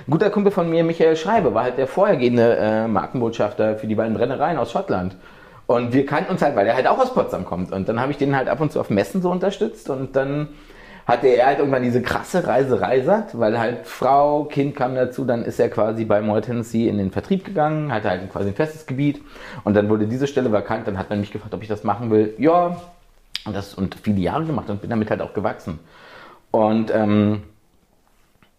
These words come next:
in der Zeit habe ich dann auch angefangen, tatsächlich mich wahnsinnig intensiv mit Spirituosen zu beschäftigen. Vielleicht auf einer anderen Ebene, als du das machst. Also Handwerk ist für mich super, super wichtig, also auch so dieses Nerdige.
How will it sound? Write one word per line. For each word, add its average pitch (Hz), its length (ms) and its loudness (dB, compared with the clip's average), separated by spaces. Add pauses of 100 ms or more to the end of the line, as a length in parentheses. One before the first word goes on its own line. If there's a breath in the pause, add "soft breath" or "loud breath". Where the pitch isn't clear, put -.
(160)
in 117 160 0
der 123 180 2
Zeit 147 240 0
habe 117 100 -2
ich 123 60 -12
dann 135 120 -2
auch 117 120 0
angefangen, 127 340 -4
tatsächlich 117 520 -6
mich 110 320 -4
wahnsinnig 110 340 -2
intensiv 110 380 -2
mit 92 120 -4
Spirituosen 78 420 -8
zu - 60 -14
beschäftigen. 76 460 -8 (960)
Vielleicht 113 320 0
auf 120 120 -4
einer 117 220 0
anderen 113 260 0
Ebene, 120 240 0
als 101 160 -4
du 127 140 2
das 117 180 4
machst. - 200 -12 (480 loud breath)
Also 120 200 2
Handwerk 180 520 0
ist - 200 -4
für - 160 0
mich 127 260 -2
super, 175 480 0
super 160 300 -2
wichtig, 156 460 -6
also 120 160 2
auch 117 80 0
so - 120 -4
dieses 123 340 -2
Nerdige. 175 600 2